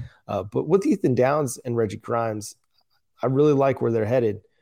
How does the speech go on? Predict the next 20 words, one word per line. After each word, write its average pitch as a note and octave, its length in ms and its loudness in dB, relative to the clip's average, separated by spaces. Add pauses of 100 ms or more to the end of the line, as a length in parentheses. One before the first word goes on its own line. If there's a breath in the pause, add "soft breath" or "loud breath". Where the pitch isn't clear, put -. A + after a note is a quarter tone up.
(280)
um, G#2+ 340 -6
on, A#2 240 -2
at G#2+ 140 -6
the - 160 -4
edge A2+ 260 -2
position. G#2 380 -6
So - 140 -4
if G#2+ 60 -2
they E3+ 120 0
could D#3+ 140 2
land C3+ 380 2
maybe A#2+ 200 0
a G#2+ 40 0
defensive A#2 420 -6
tackle A2+ 300 -2
to G#2+ 80 -2
help A2+ 220 -2
with - 120 -6
the G#2+ 80 -6
rotation, A2+ 600 -4